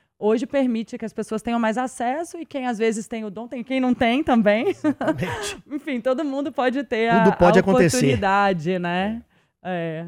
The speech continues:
Speaker 1: não dá,
Speaker 3: Agora,
Speaker 1: não dá pra
Speaker 3: agora,
Speaker 1: prever.
Speaker 3: o que dá pra prever são histórias construídas, né? Se a gente vê muito isso, é porque a gente tem muitos anos de carreira, nós já vimos, é, muitos artistas que chegaram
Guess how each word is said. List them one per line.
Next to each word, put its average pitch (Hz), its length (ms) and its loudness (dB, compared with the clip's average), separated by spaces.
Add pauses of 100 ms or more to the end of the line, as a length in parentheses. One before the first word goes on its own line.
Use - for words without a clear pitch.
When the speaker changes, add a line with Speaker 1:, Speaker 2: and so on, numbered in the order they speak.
Speaker 1:
não 185 140 -12
dá, 185 80 -6
Speaker 3:
Agora, 143 300 2
Speaker 1:
não - 60 0
dá - 60 2
pra - 80 0
Speaker 3:
agora, 113 280 4
Speaker 1:
prever. 165 220 -6 (480)
Speaker 3:
o 110 140 -10
que 139 140 -10
dá 135 200 2
pra 139 160 0
prever 143 800 -4
são 165 300 -8
histórias 110 680 -2
construídas, 113 840 -6
né? 104 220 -12
Se 104 380 -10
a 98 40 -8
gente 95 320 -10
vê 101 120 -6
muito 101 280 -8
isso, 123 140 -12
é 117 60 -8
porque 104 160 -12
a 95 40 -6
gente 95 160 -8
tem 107 120 -8
muitos 101 260 -8
anos 92 160 -6
de 92 80 -12
carreira, 113 580 -4 (540)
nós 87 140 -12
já 95 80 -4
vimos, 95 440 -6 (360)
é, 90 500 -10
muitos 123 480 -6
artistas 113 520 -6
que 117 120 -20
chegaram 107 420 -10